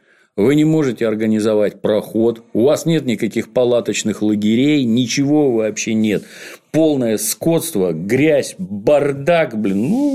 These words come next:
вот, поздравляю, да, вот это вот закономерный финал вашего там двадцатилетнего стояния. И обращаю твое внимание, что они еще не ушли из страны.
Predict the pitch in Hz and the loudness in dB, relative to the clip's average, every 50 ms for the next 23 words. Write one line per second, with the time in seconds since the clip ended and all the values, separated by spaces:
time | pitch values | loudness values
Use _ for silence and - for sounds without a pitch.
0 | 277 285 285 254 - - _ - - 135 117 - 120 123 139 151 151 139 120 110 | 0 0 -2 -4 -6 -10 _ -8 -6 -4 -2 -2 -2 -2 -2 -2 -2 -2 -2 -2
1 | 101 98 117 113 104 - - 127 135 - 247 185 - 110 123 156 147 113 101 87 | -4 -4 -4 -2 -2 -2 -2 -4 -2 -2 -4 -4 -4 -4 -4 -6 -6 -6 -8 -8
2 | - 98 95 98 98 110 127 123 110 98 90 85 - - 87 82 78 85 85 82 | -6 -6 -4 -4 -2 -2 -4 -4 -4 -6 -8 -8 -8 -6 -4 -2 -2 -2 -2 -4
3 | - - _ _ _ - 104 156 208 202 202 - 170 151 143 127 - - 117 131 | -6 -12 _ _ _ -4 0 0 0 0 0 -2 -2 -2 -2 -2 -4 -2 -2 -2
4 | 139 120 - - _ - 82 90 87 87 87 - 90 - - 82 78 107 120 117 | -2 -4 -8 -12 _ -12 -8 -6 -6 -6 -6 -8 -10 -8 -6 -6 -4 -4 -6 -6
5 | - 95 92 90 82 - - - - 78 73 67 65 64 60 60 62 62 58 58 | -8 -8 -8 -8 -8 -10 -10 -6 -4 -4 -4 -4 -6 -8 -8 -10 -12 -14 -18 -18
6 | - _ - - - - _ 214 254 285 247 - - - 104 101 113 117 98 - | -20 _ -20 -20 -20 -8 _ -2 -2 0 -2 -4 -4 -4 -2 0 2 2 0 0
7 | - - 165 131 98 - 104 117 113 104 92 78 78 85 87 85 82 76 76 80 | 0 -2 -2 -2 -2 -2 -2 0 0 0 0 -2 -2 0 0 0 0 -2 -2 -4
8 | - - 98 98 - 101 101 107 120 120 107 - - 117 113 113 127 135 143 139 | -4 -4 -4 -4 -2 -2 0 0 2 0 0 0 0 2 2 2 2 2 0 -2
9 | - - 156 127 98 80 - - - 98 - - - - - 90 101 104 104 90 | -2 -2 0 0 0 -2 -4 -6 -8 -8 -6 -8 -6 -4 -2 -2 0 0 -2 -2
10 | 73 - | -4 -6